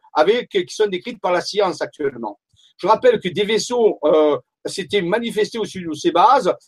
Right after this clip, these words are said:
Raymond les avait pris en photo, ces photos, et ces photos avaient pu, euh, ensuite être illustrées sur de la géographie avec l'apparition même des vaisseaux.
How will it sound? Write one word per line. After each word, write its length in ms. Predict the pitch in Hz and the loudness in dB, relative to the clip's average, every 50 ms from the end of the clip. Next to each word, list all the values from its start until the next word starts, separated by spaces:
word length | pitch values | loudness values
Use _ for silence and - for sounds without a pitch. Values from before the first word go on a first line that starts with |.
| _ _ - | _ _ 0
Raymond 340 | - 185 208 220 233 226 208 | 2 2 4 4 2 2 2
les 140 | 185 165 156 | 2 2 2
avait 200 | 175 170 175 175 | 2 2 2 0
pris 180 | - - 226 | 0 0 0
en 80 | 208 185 | 0 0
photo, 500 | - - 175 151 - 190 208 226 269 262 _ _ _ _ - | 0 -4 -6 -4 0 0 2 2 0 -2 _ _ _ _ -8
ces 140 | - 185 180 | -4 -4 -4
photos, 460 | - 196 196 - - 208 208 196 180 - _ | -2 -4 -8 -2 2 2 2 2 2 -2 _
et 280 | - 170 175 190 - - - | 4 4 4 4 4 -2 -10
ces 160 | - - 233 | -8 -6 -4
photos 400 | 185 202 196 202 254 285 302 269 - | -4 -4 -4 -2 -2 -2 0 0 2
avaient 260 | 202 196 190 185 180 | 0 0 0 0 -4
pu, 340 | - - 247 254 247 226 - _ _ - _ - | -4 -8 -8 -8 -8 -8 -12 _ _ -18 _ 0
euh, 340 | 147 156 160 160 160 156 156 151 | 2 4 6 6 6 6 4 2
ensuite 360 | 175 180 180 - 214 196 - - - | 2 0 0 -2 -4 -4 -4 -4 0
être 220 | - 247 - - - | 2 0 0 0 -2
illustrées 500 | 220 185 190 175 - - - 220 247 254 | -8 -6 -8 -8 -8 -4 -2 -2 -2 -2
sur 380 | - - - 269 294 285 240 | -6 -10 -6 -4 -4 -4 -2
de 100 | 202 185 | 2 2
la 140 | 202 196 185 | 2 2 2
géographie 760 | 151 160 220 220 175 - 190 - - - - 269 254 262 - _ _ _ _ _ _ _ _ _ _ _ _ _ _ _ _ _ | 0 0 -2 -4 -4 -4 -6 -8 -8 -8 -6 -6 -6 -6 -8 _ _ _ _ _ _ _ _ _ _ _ _ _ _ _ _ _
avec 360 | - 190 185 190 247 262 - | 0 2 6 6 6 6 6
l'apparition 600 | 185 233 - - 247 226 214 208 - - 254 254 220 | 4 4 4 4 2 0 -2 -4 -6 -4 -2 -2 -2
même 220 | 220 254 254 233 | -2 -2 -4 -2
des 100 | 202 208 | -2 -2
vaisseaux. 400 | 196 202 185 - 208 190 - - | -2 -4 -4 -2 -2 -2 -4 -4